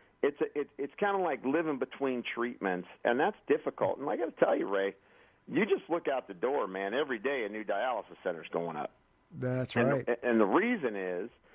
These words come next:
Speaker 1: and, uh, look, guys, if you're pre-diabetic or diabetic,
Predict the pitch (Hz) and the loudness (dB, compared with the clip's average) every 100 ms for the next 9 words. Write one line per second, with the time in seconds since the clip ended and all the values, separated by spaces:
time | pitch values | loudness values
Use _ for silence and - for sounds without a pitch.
0 | - - _ _ - 127 123 127 - 202 | -20 -20 _ _ 2 2 2 0 0 -2
1 | - - 71 - - _ _ - 117 120 | -2 -4 -4 -6 -14 _ _ -4 -4 -2
2 | 131 196 202 - 175 156 139 120 98 107 | 0 0 -2 0 0 2 2 0 -2 -4
3 | 104 - 92 92 90 85 85 | -4 -4 0 2 2 0 -6